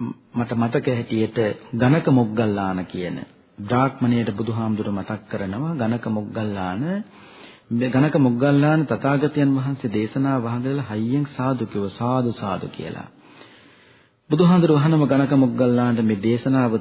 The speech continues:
තේරිලාද සාදු කිව්වේ නැත්නම් නිකම්ම සාදු කියුණාද කියලා.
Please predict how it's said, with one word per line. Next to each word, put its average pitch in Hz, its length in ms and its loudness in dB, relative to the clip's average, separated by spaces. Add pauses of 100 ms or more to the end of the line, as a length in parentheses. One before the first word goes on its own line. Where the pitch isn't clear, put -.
තේරිලාද 143 680 2 (520)
සාදු 139 360 0
කිව්වේ 156 260 0
නැත්නම් 147 420 -2 (640)
නිකම්ම 147 360 0
සාදු 120 340 0
කියුණාද 92 480 -4
කියලා. 76 380 -12